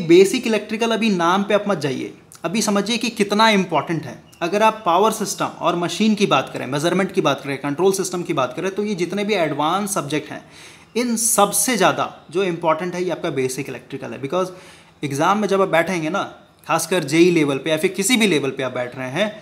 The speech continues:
तो ये बेसिक इलेक्ट्रिकल से ही क्वेश्चन आएगा, करीब आपका पच्चीस से तीस क्वेश्चन आएगा। जेई में तो कन्फर्म है पच्चीस से तीस क्वेश्चन आएगा। अब बेसिक इलेक्ट्रिकल का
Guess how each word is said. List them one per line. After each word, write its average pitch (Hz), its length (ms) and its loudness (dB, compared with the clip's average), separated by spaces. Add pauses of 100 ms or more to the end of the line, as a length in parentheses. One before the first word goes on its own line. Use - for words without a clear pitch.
(200)
तो 208 60 2
ये 208 100 4
बेसिक 170 420 2
इलेक्ट्रिकल 202 420 2
से 202 120 -2
ही 196 120 0
क्वेश्चन 165 340 -2
आएगा, 156 200 0
करीब 147 260 0
आपका 143 200 0
पच्चीस 160 320 -4
से 170 100 -4
तीस 156 220 -2
क्वेश्चन 135 340 -6
आएगा। 123 200 -6
जेई 160 220 2
में 180 140 -2
तो 175 80 -4
कन्फर्म 165 400 -2
है 160 80 -6
पच्चीस 151 240 -8
से 160 80 -6
तीस 143 200 -8
क्वेश्चन 127 300 -10
आएगा। 113 260 -12 (360)
अब 185 160 0
बेसिक 180 340 2
इलेक्ट्रिकल 214 440 0
का 214 460 0